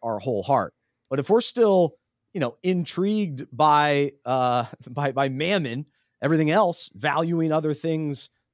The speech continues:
uh, more than the Lord, then, then we have to be honest with ourselves. Well, what is our master? Who, who are we serving?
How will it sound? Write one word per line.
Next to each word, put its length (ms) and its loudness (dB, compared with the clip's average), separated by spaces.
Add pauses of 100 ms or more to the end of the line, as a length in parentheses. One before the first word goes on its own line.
(120)
uh, 300 0
more 260 -2
than 160 -2
the 60 -2
Lord, 560 0 (460)
then, 480 0 (200)
then 220 -14 (560)
we 140 -2
have 120 0
to 140 -6 (320)
be 100 -2
honest 220 2
with 100 -2
ourselves. 440 -4
Well, 160 -10
what 120 0
is 120 0
our 100 4
master? 540 -6 (540)
Who, 160 -12
who 120 0
are 140 0
we 100 -2
serving? 480 -6